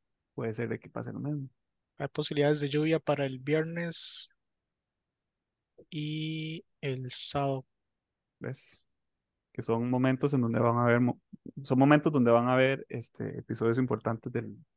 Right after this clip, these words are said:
Speaker 1: del fin de semana, las qualis y el, y el sprint.
Speaker 2: Sí.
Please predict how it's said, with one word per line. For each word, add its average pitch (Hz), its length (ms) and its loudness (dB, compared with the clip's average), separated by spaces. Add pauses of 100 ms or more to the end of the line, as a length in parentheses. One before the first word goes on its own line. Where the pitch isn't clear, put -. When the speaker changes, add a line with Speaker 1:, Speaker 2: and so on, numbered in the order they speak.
(140)
Speaker 1:
del 120 100 -12
fin 117 120 -2
de 117 60 -2
semana, 123 420 -4 (220)
las 120 280 -12 (240)
qualis 160 420 2
y - 100 -4
el, 117 140 -12 (1300)
y 113 100 -4
el 107 120 -2
sprint. 131 420 -2 (2500)
Speaker 2:
Sí. 127 280 -6